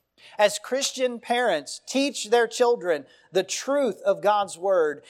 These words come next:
and they lead them to obey those truths, so that you can rightly say it becomes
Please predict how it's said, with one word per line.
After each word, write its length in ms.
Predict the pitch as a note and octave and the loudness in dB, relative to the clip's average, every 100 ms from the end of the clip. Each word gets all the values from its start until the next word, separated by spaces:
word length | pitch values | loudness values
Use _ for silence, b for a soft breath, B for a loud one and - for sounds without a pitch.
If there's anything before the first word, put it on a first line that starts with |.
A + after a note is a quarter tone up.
| B B | B B
and 200 | G#3+ G#3 | 0 0
they 120 | G3+ | -2
lead 500 | F#3 G#3+ C#4+ C#4 F#3+ | -4 -2 0 -2 -2
them 280 | F#3 E3 D#3 | -2 -2 -4
to 180 | - G3+ | -2 2
obey 560 | F#3+ D3+ - G#3+ C4+ C4 | 2 -2 0 2 2 0
those 380 | E3 C#3+ B2 | -4 -6 -8
truths, 720 | - D#3 A#2+ - _ - - - _ _ | -10 -8 -10 -12 _ -16 -16 -18 _ _
so 220 | - B3+ A3+ | -2 2 2
that 220 | A3+ A3+ | 2 -2
you 100 | A#3+ | -4
can 220 | A#3+ F#3+ | -2 2
rightly 380 | F3 B3 A3 A3+ | 2 2 -2 -6
say 420 | - B3 F#3+ G#3+ | -4 0 0 -2
it 120 | G#3+ | -2
becomes 680 | G3+ G#3 C4+ F3+ F#3 G3+ | -4 -2 0 0 -2 -10